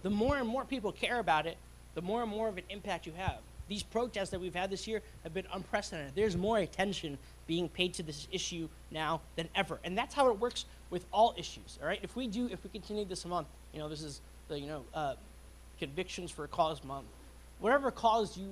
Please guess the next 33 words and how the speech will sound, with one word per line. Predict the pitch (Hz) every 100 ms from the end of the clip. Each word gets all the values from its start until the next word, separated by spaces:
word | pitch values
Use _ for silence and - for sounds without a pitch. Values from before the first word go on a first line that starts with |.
| 196
you, | 175 165 -
we, | 160
you | 165
know, | 165
we, | 151 147 - - -
we | 151 165
focus | 147 202 196 190
on, | 131 123 135 - - - - -
you | 170
know, | 151 127 - - - - -
and | 160
they're | 156
all | 160
related | 160 123 147 135
to | - 120 - -
climate | - 156 151
change, | 143 127
whether | 131
it's | 139 -
poverty | - 233 185 185 135 113 - - - 147
or, | - 143 147
uh, | 147 -
you | 175
know, | 185
wh-, | 220 - 190
whatever | 214 214
it | 196
is, | 175 131 143
uh, | 151
something | 123 156 147 139
health | 196 226 -
related, | 175 170 147 127 - - - - -
um, | - 156